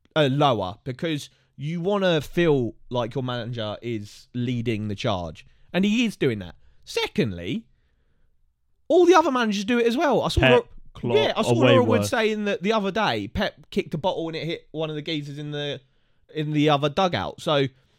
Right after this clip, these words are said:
Speaker 2: Yeah.
Speaker 1: Pep's not, um, above it.
Speaker 2: David
Speaker 1: Everyone,
Speaker 2: Moyes has done it.
Speaker 1: everyone
Speaker 2: Like,
Speaker 1: does
Speaker 2: everyone's
Speaker 1: it.
Speaker 2: done it,
Speaker 1: So,
Speaker 2: yeah.
Speaker 1: I don't know, he's just got a fat stiffy on for Arteta. So fuck you, Richard Keys. Uh, I'm gonna stop,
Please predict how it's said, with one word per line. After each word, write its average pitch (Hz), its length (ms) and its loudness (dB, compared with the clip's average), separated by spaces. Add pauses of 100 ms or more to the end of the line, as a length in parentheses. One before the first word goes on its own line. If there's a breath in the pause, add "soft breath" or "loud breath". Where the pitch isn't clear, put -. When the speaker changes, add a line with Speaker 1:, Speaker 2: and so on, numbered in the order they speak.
Speaker 2:
Yeah. 113 240 -8
Speaker 1:
Pep's 170 300 0
not, 180 280 4 (180)
um, 123 540 0 (280)
above 123 320 -2
it. 92 180 -8 (100)
Speaker 2:
David 160 180 4
Speaker 1:
Everyone, 151 180 4
Speaker 2:
Moyes 156 220 2
has 143 100 -10
done 147 220 -4
it. 143 280 -4
Speaker 1:
everyone 349 320 2
Speaker 2:
Like, 220 100 2
Speaker 1:
does 175 80 8
Speaker 2:
everyone's 120 220 6
Speaker 1:
it. 104 40 -4
Speaker 2:
done 107 160 -4
it, 107 60 -8
Speaker 1:
So, 185 180 4
Speaker 2:
yeah. 180 180 4
Speaker 1:
I 185 80 6
don't 190 140 0
know, 156 80 2
he's 151 100 0
just - 100 -10
got - 100 -2
a 147 40 -4
fat 156 180 -4
stiffy 143 320 -6
on 131 380 -2
for 127 540 -2 (1000)
Arteta. 123 480 0
So 127 120 -10
fuck - 260 -6
you, 156 120 -4
Richard 120 300 -8
Keys. 113 380 -8 (840 soft breath)
Uh, 147 320 4 (140)
I'm 170 160 4
gonna 160 180 0
stop, - 460 0